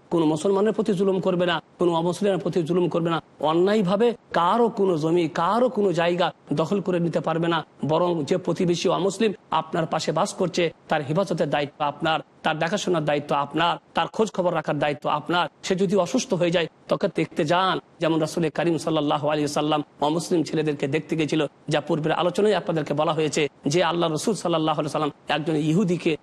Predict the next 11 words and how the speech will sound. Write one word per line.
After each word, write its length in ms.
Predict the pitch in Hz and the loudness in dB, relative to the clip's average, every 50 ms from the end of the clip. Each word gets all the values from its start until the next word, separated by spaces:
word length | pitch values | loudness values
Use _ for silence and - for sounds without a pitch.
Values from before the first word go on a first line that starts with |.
| _ _ | _ _
ইহুদির 300 | - 185 208 214 214 233 | 2 2 4 4 4 2
সন্তানকে 480 | - - 175 165 147 - 156 147 - 151 | 2 0 -2 -2 -2 -2 -2 -2 -2 -2
দেখতে 280 | 135 165 165 - 165 151 | -2 -2 -2 -2 -2 -2
গেছিলেন। 340 | 151 139 - 156 156 143 - _ - - | -2 0 0 0 -2 -2 -2 _ -4 -2
অনুরূপভাবে 580 | 139 151 175 233 214 170 165 208 202 254 254 - - - | 0 2 2 2 2 2 0 2 2 2 2 0 -2 -2
আপনার 360 | - 160 165 - - 170 160 - - | -2 -2 -2 0 -2 -2 -2 -2 0
পারে, 180 | 156 156 156 160 156 - 151 | 0 0 0 0 0 0 -2
আপনার 240 | 151 - - 151 147 - | -2 -2 -2 -2 0 0
পাশে 220 | 160 160 - 185 160 135 - _ - 160 | -2 0 0 0 -2 -2 -4 _ -4 -2
যে 80 | 165 160 - | -2 0 0
সমস্ত 240 | 156 156 151 - | 0 0 0 0